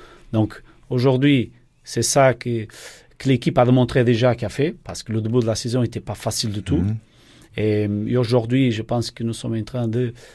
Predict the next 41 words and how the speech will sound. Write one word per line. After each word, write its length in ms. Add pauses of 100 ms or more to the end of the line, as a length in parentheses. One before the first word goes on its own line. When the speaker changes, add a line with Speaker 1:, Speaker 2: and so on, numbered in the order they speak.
(300)
Speaker 1:
euh, 80 (640)
prendre 280
le, 760 (480)
les 260
intérêts 640 (180)
de 60
cet 240
investissement 680 (400)
là 280
et 40
cette 260
façon 400
de, 140
de 100 (160)
cette 340
mindset, 520 (160)
je 100
sais 160
pas 140
comment 180
dire 180
en 60
français. 260
Speaker 2:
Cette 100
manière 300
de 80
voir 200
les 100
choses, 240
Speaker 1:
Voilà. 280
Speaker 2:
cette 200
mentalité. 560
Speaker 1:
Cette 200
mentalité 840
et 60
qu'aujourd'hui 600
ça 160
nous 160
apporte 320
quelque 220
chose, 260